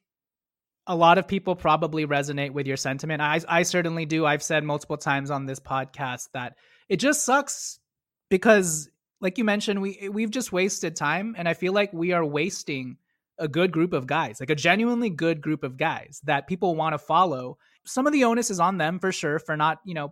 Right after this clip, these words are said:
playing up to their standards or whatever, but can you really blame them when, like you said, their roles have been jostled about and they were expecting to have solidified roles on this team? And so things have unraveled. The spool has unraveled to the point where, yes, we have to make a trade, I guess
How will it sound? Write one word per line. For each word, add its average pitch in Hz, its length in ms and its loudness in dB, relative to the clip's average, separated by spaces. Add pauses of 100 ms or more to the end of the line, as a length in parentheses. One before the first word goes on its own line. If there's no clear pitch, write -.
playing 165 320 -4
up 165 140 -10
to 180 80 -4
their 156 120 0
standards 170 500 -2
or 147 80 -2
whatever, 139 300 -2
but 156 240 0 (340)
can 190 140 -4
you 202 100 2
really 247 220 2
blame 175 340 0
them 143 340 -4
when, 139 180 -4
like 156 240 -2
you 220 120 0
said, 143 320 -2 (100)
their 165 160 2
roles 175 260 0
have 170 120 2
been 160 120 -2
jostled 165 400 0
about 139 300 0
and 147 100 -4
they 151 80 0
were 151 80 2
expecting 202 540 -2
to 196 80 -4
have 185 200 2
solidified 175 580 -2
roles 127 320 -10
on 147 140 -8
this 147 160 -6
team? 127 300 -8 (400)
And 170 160 -2
so 190 460 4 (580)
things 240 280 2
have 247 140 4
unraveled. 185 600 8
The 151 80 2
spool 220 400 -2
has 214 200 2
unraveled 170 500 2
to 160 100 -4
the 147 100 -6
point 160 360 -8
where, 160 180 0
yes, 180 640 0
we 151 160 -8
have 175 220 4
to 175 80 -2
make 175 200 -2
a 156 40 -6
trade, 170 340 0
I 143 100 2
guess 180 600 -2